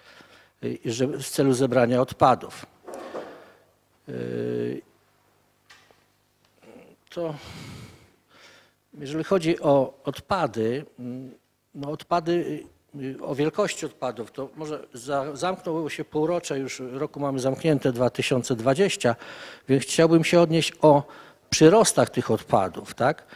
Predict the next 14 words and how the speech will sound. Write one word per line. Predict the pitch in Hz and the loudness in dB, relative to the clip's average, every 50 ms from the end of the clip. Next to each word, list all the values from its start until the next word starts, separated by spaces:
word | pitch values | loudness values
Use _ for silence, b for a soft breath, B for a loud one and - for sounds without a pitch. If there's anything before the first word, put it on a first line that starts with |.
| B B B B B B - | B B B B B B -16
Y, | 135 127 127 123 127 139 - _ _ _ _ _ _ _ _ _ | -14 -12 -10 -10 -12 -12 -16 _ _ _ _ _ _ _ _ _
i | 147 135 | -12 -4
tak, | - 185 175 170 - - - - - 139 135 | 0 0 0 0 -2 -8 -8 -4 -2 0 0
y, | 135 | -2
podam | 135 - - 180 165 170 160 | -2 -2 0 2 4 4 4
państwu, | - 170 175 160 - - 160 | 4 4 2 2 2 0 0
że | 143 151 139 131 | 4 4 4 2
w | - | 2
pierwszym | - - 180 185 - - 185 170 156 | 0 2 2 2 2 2 2 2 2
półroczu | - - 156 151 160 180 170 156 - - 123 113 120 - - - | 2 4 6 6 8 6 6 4 2 0 0 0 0 -2 -4 -2
roku | 127 120 143 147 - 151 135 | 0 2 2 2 2 0 -2
dwa | 117 107 127 139 135 131 123 113 127 123 123 | 0 2 4 4 4 4 4 2 -2 -4 -6
tysiące | - - 139 - 143 135 - 135 | -6 -6 -4 -4 -2 -2 -4 -4
siedemnaście | - - 117 139 151 165 175 165 147 - - - - 120 120 139 151 | -6 -2 2 2 2 4 2 0 0 0 -2 -4 -2 -2 -2 -2 -2